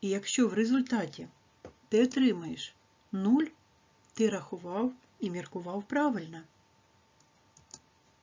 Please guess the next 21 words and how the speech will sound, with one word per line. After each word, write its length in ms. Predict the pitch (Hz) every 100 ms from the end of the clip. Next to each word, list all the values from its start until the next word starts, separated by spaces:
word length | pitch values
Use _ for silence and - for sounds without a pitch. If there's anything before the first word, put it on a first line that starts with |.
| _ _ _ _ _ _ _ _ _ _ _ _ _ _ _ _ _ _ _
Сьогодні 440 | _ 233 196 185 185
на 120 | 185
уроці 420 | 196 254 262 247
ми 120 | 190
будемо 380 | 202 214 185 196
вчитися 640 | 180 - 247 151 208 269 262
з 60 |
вами 360 | 285 285 277 269 - - -
аналізувати 920 | 226 208 170 156 160 151 165 233 262
задачу. 560 | 208 165 156 151 180 160 _ _ - - - -
Працюємо 440 | 214 220 196 160
з 80 | -
підручником, 680 | 262 311 349 - 196 175 165
завдання 480 | 185 175 165 165
номер 280 | 170 160 160
два, 240 | 165 208 254
сторіночка 560 | - 160 170 196 -
одинадцята. 720 | 233 262 285 254 180 156 160 - - -
Розв'яжи 580 | 175 220 220 233 196 180
задачу, 540 | 180 214 349 349 180 -
скориставшись 1000 | - - 233 170 143 175 180 - 277 254